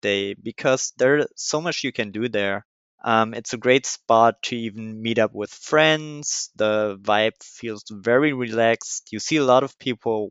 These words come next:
walk around in workout clothes. So yeah, students go to the rec center after or even in between classes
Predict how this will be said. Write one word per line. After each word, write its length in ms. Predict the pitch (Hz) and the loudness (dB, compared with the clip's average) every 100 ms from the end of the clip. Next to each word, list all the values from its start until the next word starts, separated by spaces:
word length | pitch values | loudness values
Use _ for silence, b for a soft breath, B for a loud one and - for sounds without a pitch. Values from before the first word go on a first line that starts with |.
| - | 0
walk 220 | 113 - | 0 0
around 340 | 117 113 110 | -2 -2 -2
in 220 | - 104 98 | -6 -10 -4
workout 500 | 110 143 151 143 - | 0 2 4 2 0
clothes. 520 | - 139 135 135 _ B B B | -2 0 0 -6 _ B B B
So 500 | - 110 107 107 95 | -6 -2 -2 -4 -8
yeah, 240 | 78 113 110 | -2 0 0
students 640 | - - 139 131 123 - _ - | -2 -4 -4 -4 -10 -12 _ 0
go 200 | 120 143 | 2 2
to 120 | 143 | 0
the 140 | 120 | 0
rec 240 | 113 117 - | 4 2 2
center 640 | - 123 113 117 113 107 - _ | -2 -2 0 0 0 -2 -6 _
after 640 | 117 131 - - 123 117 113 - | 2 2 0 -2 0 2 -2 -2
or 420 | 127 143 151 135 117 113 | 0 2 2 -2 -10 -20
even 300 | 92 131 127 | -12 -10 -8
in 220 | 117 131 156 | -6 -4 -2
between 460 | 160 - 151 147 | -4 -4 -8 -8
classes 840 | - - 123 127 - 143 139 135 | -6 2 4 4 2 -2 -2 -4